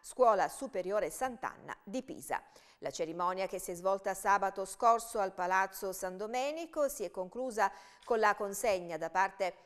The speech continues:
del sindaco Abati e dell'assessore Monisteri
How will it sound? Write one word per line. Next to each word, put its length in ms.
del 360
sindaco 540
Abati 480
e 40
dell'assessore 720
Monisteri 760